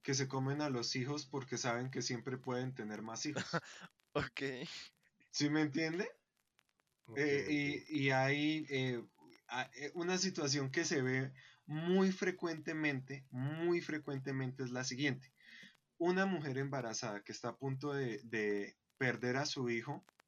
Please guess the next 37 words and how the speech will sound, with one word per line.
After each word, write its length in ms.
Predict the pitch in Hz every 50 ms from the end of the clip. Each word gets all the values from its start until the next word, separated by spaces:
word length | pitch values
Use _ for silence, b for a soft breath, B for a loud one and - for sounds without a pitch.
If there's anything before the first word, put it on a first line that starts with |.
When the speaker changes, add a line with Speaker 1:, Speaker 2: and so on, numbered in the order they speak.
| _ _ _ _ _ _
Speaker 1:
o 180 | - 160 160 156
morir, 520 | 156 151 143 135 131 143 170 208 247 - -
pero 220 | 170 147 135 123
salvar 440 | - - 123 113 110 113 117 117 131
a 80 | 135
su 240 | 135 - 151 151 151
hijo, 280 | 139 117 - 135 135 - - _ _ _ _ _ _ _ _ _ -
¿Sí, 200 | - - 123 120 - -
sí, 300 | - 131 123 120 - -
sí 100 | - 127
entienden 440 | 120 120 - 113 127 123 127 123
la 100 | 120 117
situación? 540 | - 107 101 - 101 101 - 117 151 - -
Speaker 2:
Ujú. 260 | - 110 113 113 107 104 -
Speaker 3:
Ujú. 120 | 135 123 123
Speaker 1:
Normalmente 680 | 139 151 156 147 147 151 151 151 156 160 156 151 170 151
pone 340 | 135 160 156 151 147 156 151
por 240 | 135 156 156 143 127
encima 440 | 117 113 - - 131 127 131 143 147
la 160 | 143 127 113
vida 260 | 107 104 110 110 113
de 100 | 117 117
su 200 | - - 135 160
hijo. 260 | 185 185 143 131 - b b b b b b b b
La 140 | - 139 147
mujer 380 | 147 147 139 156 147 139 135
tiene 240 | - 165 156 160 165
la 140 | 160 160 151
ventaja 420 | 127 123 120 - - 151 131 139
de 120 | 139 139 131
nueve 340 | 123 123 123 127 131 135
meses 480 | 151 160 160 156 156 151 170 170 170 -
y 60 | 139
s-, 180 | 127 117 120 120 131
y, 380 | 127 120 117 113 - 123 123 120
y 40 |
ahí, 420 | 117 117 120 120 123 127 127 123